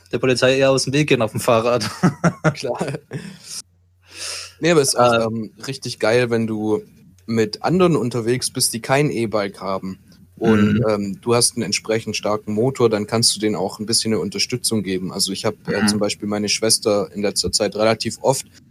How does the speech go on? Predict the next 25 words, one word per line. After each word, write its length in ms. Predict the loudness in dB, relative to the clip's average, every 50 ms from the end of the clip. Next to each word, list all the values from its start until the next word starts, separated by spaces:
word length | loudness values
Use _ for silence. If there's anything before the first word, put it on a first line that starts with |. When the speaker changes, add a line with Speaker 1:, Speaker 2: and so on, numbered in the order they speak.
| _ _ -2
Speaker 2:
so 60 | -2
ein 80 | 0 2
bisschen 720 | 2 2 2 4 4 4 4 2 0 _ -20 -20 -20 -20 -8 -2
angeschoben, 680 | 2 2 4 4 4 2 2 2 2 2 2 2 0
den 140 | -2 -2 0
Berg 300 | 2 4 4 2 2 0
hoch. 220 | 0 -2 -2 -2 -8 _ -20 -20 -20 -20 _ -18 -8 -4
Ähm, 400 | 0 0 0 0 0 -2 -4 -6 -10 -16 -20 -20 -20 -20 -20 _ _ _ _ _ _ _ _ _ _ _ _ _ _ _ _ _ -4
das 180 | -2 -2 0
funktioniert 440 | 0 0 -2 -2 0 0 2 2 2
einfach 220 | 0 -2 -4 -6
super 300 | -4 -4 -4 -2 0 0 0
und 100 | 0 0
dann 140 | -2 -2 -2
haben 120 | -2 -2
beide 360 | 0 0 2 2 4 4 4 2
ein 200 | 2 -2 -6 -4
chilliges 360 | -4 -4 -4 -4 -4 -4 -4
Fahrerlebnis 720 | -2 -2 0 0 0 0 0 -2 -4 -4 -4 -4 -4 -4 -4
und, 200 | -6 -6 -8 -6
Speaker 1:
Mach 120 | -4 -2 -2
sie 100 | 0 0
Speaker 2:
ähm, 20 | 2
Speaker 1:
doch, 240 | 0 0 -2 -6
äh, 60 | -10